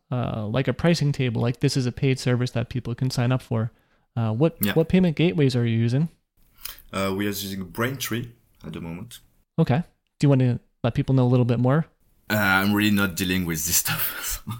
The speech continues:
Speaker 2: sorry.
Speaker 1: So, like, the T L D R and Braintree, it allows you, what, to accept credit cards as well as PayPal payments?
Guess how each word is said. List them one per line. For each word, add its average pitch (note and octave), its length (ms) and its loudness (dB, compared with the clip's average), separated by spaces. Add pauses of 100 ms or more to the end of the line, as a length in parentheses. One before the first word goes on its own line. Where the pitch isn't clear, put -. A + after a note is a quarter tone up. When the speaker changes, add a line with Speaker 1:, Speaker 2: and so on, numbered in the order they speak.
Speaker 2:
sorry. - 480 -10 (480)
Speaker 1:
So, F3 140 4
like, D#3+ 120 6
the D#3+ 100 4
T F3+ 140 0
L E3 120 4
D D3+ 140 2
R C#3+ 120 4
and B2 140 2
Braintree, A#2+ 680 0 (200)
it C3 40 4
allows B2+ 340 6
you, B2 140 2
what, A#2 240 0
to C3 100 0
accept B2 360 -2
credit C3+ 280 0
cards B2+ 440 -2
as B2 140 2
well B2 220 2
as A#2+ 120 -2
PayPal A#2 400 -2
payments? B2+ 400 -4